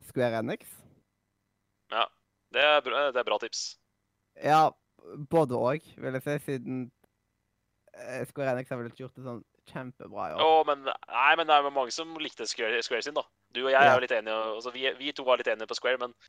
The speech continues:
Speaker 2: men det er mange som likte Square sin, og hvis du liker, hvis du er fan av J R P Gs, så var jo Square et him-, eh, himmelrike, ikke sant?
Speaker 1: Ja,
Speaker 2: Ehm,
Speaker 1: og så
Speaker 2: men,
Speaker 1: jeg
Speaker 2: men det er
Speaker 1: og
Speaker 2: veldig bra,
Speaker 1: Mollo
Speaker 2: men Nintendo i hvert fall, Nintendo, ja.
Speaker 1: Jeg og Mollo tippa nøyaktig det samme.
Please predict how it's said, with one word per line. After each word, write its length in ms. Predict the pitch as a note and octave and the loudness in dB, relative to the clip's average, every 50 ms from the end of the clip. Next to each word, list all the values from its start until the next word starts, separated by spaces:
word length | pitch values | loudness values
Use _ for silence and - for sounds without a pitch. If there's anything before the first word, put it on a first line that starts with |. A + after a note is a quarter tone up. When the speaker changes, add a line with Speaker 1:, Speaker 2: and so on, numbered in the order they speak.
| _ _ _ _ _ | _ _ _ _ _
Speaker 2:
men 80 | - C3+ | -2 0
det 40 | C3+ | 2
er 80 | C3+ C#3 | 4 4
mange 180 | C3 A2+ G#2 | 2 0 0
som 140 | - C3+ C#3 | -6 -8 -8
likte 180 | C3+ B2 - A#2+ | -8 -8 -8 -10
Square 220 | - - G#2 F#2 | -8 -8 -8 -8
sin, 160 | - - C3 B2 | -8 -8 -6 -4
og 500 | A#2+ A#2 A#2 A#2 A#2 A2+ A2+ A2+ A2 G#2+ | -2 0 2 2 4 2 2 0 0 -4
hvis 120 | A#2+ - | -6 -10
du 80 | - C#3 | -10 -12
liker, 500 | A#2+ A2+ A2 G#2 G2+ _ - - C3 B2 B2 | -12 -12 -14 -16 -18 _ -10 -8 -6 -6 -4
hvis 80 | B2 | -2
du 60 | - C#3 | -2 0
er 60 | - | 2
fan 160 | C3 A2+ A2 | 2 0 0
av 80 | A#2+ A#2 | 0 0
J 80 | A#2 A2+ | 0 0
R 80 | G#2+ G#2+ | 0 0
P 80 | C3 A#2+ | -2 -4
Gs, 220 | - C#3 D3+ - | -8 -8 -8 -6
så 100 | - E3 | -2 0
var 140 | C3+ B2 A#2+ | 0 0 0
jo 60 | - | -2
Square 280 | - - A2 G#2+ G#2+ G#2+ G#2 | -2 -2 -2 0 0 -2 -2
et 40 | - | -4
him-, 240 | - A#2 G2 F#2 G2 - | -8 -8 -8 -10 -12 -8
eh, 280 | A#2 A#2 A2+ G#2+ G#2+ G#2+ A2+ | -6 -4 -4 -4 -4 -6 -6
himmelrike, 480 | A#2+ G#2+ G2+ G2 G2 A2 A#2 - D#3+ D3+ | -6 -6 -8 -8 -8 -8 -6 -6 -6 -8
ikke 100 | - B2+ | -8 -10
sant? 220 | C#3 D3 - - - _ _ _ _ _ _ _ _ _ _ | -12 -12 -14 -16 -20 _ _ _ _ _ _ _ _ _ _
Speaker 1:
Ja, 140 | - B2+ C3 | -6 -4 -2
Speaker 2:
Ehm, 340 | A#2 B2 B2 A#2+ A#2 A#2+ A#2 | 0 2 2 2 4 2 2
Speaker 1:
og 80 | A#2 A#2 A#2 - | 0 0 -2 -4
så 140 | F#3 G3 G#3 A3+ - - _ _ _ - | -2 0 0 0 -2 -6 _ _ _ 0
Speaker 2:
men, 80 | - F3 | 2 4
Speaker 1:
jeg 220 | G#3 A#3 A#3+ A#3 | 4 4 2 0
Speaker 2:
men 100 | - C#3+ | 0 2
det 20 | C#3 | 4
er 20 | |
Speaker 1:
og 40 | E3+ | 6
Speaker 2:
veldig 180 | - F#3+ G3+ G3+ | 6 8 6 8
bra, 120 | C3 C3 | 8 10
Speaker 1:
Mollo 160 | B2+ B2 B2 A#2+ | 10 10 10 8
Speaker 2:
men 80 | D3 D3+ | 6 2
Nintendo 320 | D#3+ D3+ - C3+ A#2+ C#3 | 0 2 2 0 0 -2
i 60 | D3 D3 | -4 -6
hvert 100 | D3+ - | -6 -6
fall, 120 | - F3 D#3+ D3 | -8 -12 -12 -12
Nintendo, 340 | C3+ B2 C3 B2 B2 - - - | -14 -12 -12 -14 -14 -16 -12 -8
ja. 100 | - - - _ - | -8 -8 -8 _ -2
Speaker 1:
Jeg 160 | - F3 F#3 F3+ | 0 0 2 2
og 60 | F#3+ | 2
Mollo 240 | F#3+ G3 F3+ F3 F#3 | 2 2 2 2 0
tippa 240 | - F#3+ E3+ F3 D#3+ | -2 0 2 2 2
nøyaktig 380 | D#3+ D#3+ D3+ C#3 - - - A#2+ | 4 4 2 2 0 -2 -8 -6
det 40 | A#2+ | -4
samme. 240 | C#3+ A#2+ A2+ A#2 - | -2 -2 -2 -2 -4